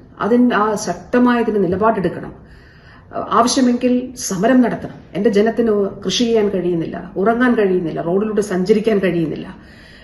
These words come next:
ഈ നിയമത്തിൽ ഭേദഗതി വരുത്താതെ, അതിൽ തീരുമാനമെടുക്കാതെ ഞാൻ പോവില്ല എന്ന് പറയുവാൻ ആർജവമുള്ളൊരു ജനപ്രതിനിധി നമുക്ക് ആവശ്യമായിട്ടുണ്ട്. ഇത് മാത്രമല്ല, ജനാധിപത്യത്തിന്റെ സംരക്ഷണം, ഭരണഘടനയുടെ സംരക്ഷണം, മതനിരപേക്ഷതയുടെ സംരക്ഷണം,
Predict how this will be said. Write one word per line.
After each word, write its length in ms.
ഈ 240
നിയമത്തിൽ 880
ഭേദഗതി 520
വരുത്താതെ, 800
അതിൽ 180
തീരുമാനമെടുക്കാതെ 920
ഞാൻ 220
പോവില്ല 440
എന്ന് 320
പറയുവാൻ 520
ആർജവമുള്ളൊരു 640
ജനപ്രതിനിധി 480
നമുക്ക് 200
ആവശ്യമായിട്ടുണ്ട്. 760
ഇത് 100
മാത്രമല്ല, 800
ജനാധിപത്യത്തിന്റെ 800
സംരക്ഷണം, 720
ഭരണഘടനയുടെ 540
സംരക്ഷണം, 640
മതനിരപേക്ഷതയുടെ 920
സംരക്ഷണം, 640